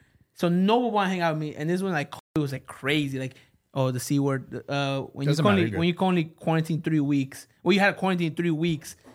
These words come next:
Speaker 1: And I remember I was, like, three weeks. I had quarantine. Finally came out negative. Then my friends were like,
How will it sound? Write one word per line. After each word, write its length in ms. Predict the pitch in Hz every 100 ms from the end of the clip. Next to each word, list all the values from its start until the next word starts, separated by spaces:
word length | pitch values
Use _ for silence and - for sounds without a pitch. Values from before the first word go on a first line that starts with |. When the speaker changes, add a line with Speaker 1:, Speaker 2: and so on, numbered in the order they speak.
| - _ -
Speaker 1:
And 160 | 143
I 120 | 143
remember 280 | 165 160 165
I 140 | 160 151
was, 100 | 139
like, 220 | 120 -
three 180 | 156 165
weeks. 460 | 160 185 170 -
I 40 | 151
had 120 | 139
quarantine. 680 | - 156 165 160 170 165 160 - _
Finally 280 | - 151 151
came 200 | 160 156
out 140 | 143
negative. 420 | 143 143 147 143 - _ -
Then 100 | 151
my 120 | 151
friends 300 | 139 156 156
were 80 | 156
like, 320 | 147 135 -